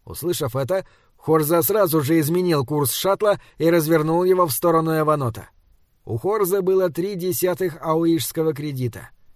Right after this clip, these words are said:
Шаттл он продал за пять десятых. Это было до нелепости дёшево,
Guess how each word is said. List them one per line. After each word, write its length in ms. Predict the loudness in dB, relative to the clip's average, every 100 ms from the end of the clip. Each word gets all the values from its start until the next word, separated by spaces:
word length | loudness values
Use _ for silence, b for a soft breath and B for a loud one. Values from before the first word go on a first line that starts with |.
| _ _
Шаттл 480 | -6 -2 -2 0
он 180 | 0 0
продал 400 | 0 0 2 0
за 180 | 0 -2
пять 280 | -2 -4 -4
десятых. 600 | -6 -8 -10 -12 -18 -20 _ b b b b
Это 220 | -8 -4 0
было 400 | 4 4 4 2
до 140 | 0
нелепости 600 | 0 2 2 0 -6 -6
дёшево, 540 | -2 -2 0 -2 -4